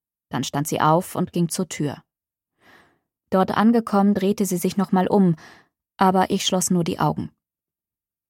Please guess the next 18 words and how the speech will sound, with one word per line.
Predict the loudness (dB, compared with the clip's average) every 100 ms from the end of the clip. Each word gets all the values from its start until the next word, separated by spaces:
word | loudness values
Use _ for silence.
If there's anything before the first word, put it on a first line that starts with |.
| _ _ _ _ _ _ _ _ _ _ _ _ _ _ -20 _ 0
Nach | 2 4
dem | 4 4
Besuch | 4 2 2 4
meiner | 4 4
Freundin | 4 4 6 6 4
fasste | 2 -2 -2
ich | -4 0
einen | 0 2
Entschluss. | 2 2 0 0 -4 -12 _ _ _ _ -20 -20
Von | 0 4
jetzt | 6 4 2
an | 2 4
wollte | 2 2
ich | 0
die | -2 -2
Tiefe | 0 2 4
meiner | 4 4
Gefühle, | 2 0 2 4 4